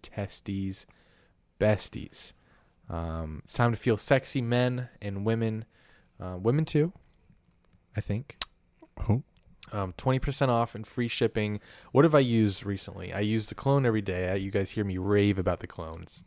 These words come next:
Speaker 1: freaking best. Um,
Speaker 2: Hold up.
Speaker 1: What? Oh, you smelling yourself?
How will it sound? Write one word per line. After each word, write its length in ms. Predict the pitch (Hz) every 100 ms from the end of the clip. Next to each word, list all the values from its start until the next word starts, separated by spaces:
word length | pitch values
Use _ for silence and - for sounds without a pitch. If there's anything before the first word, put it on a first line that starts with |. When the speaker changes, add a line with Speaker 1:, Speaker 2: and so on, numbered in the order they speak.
| -
Speaker 1:
freaking 460 | - - 110 92
best. 400 | 78 76 - - _ - - _ -
Um, 520 | 90 85 82 82 80 _ _ _ _ - - _ -
Speaker 2:
Hold 140 | 110 92
up. 200 | 82 - _ _ _ _ - - _ _ _ _ _ _
Speaker 1:
What? 280 | 107 87 73 _ _ _ - _ _ _ _ _ _ _ _ -
Oh, 60 | -
you 100 | 101
smelling 320 | - 104 104
yourself? 320 | 110 120 127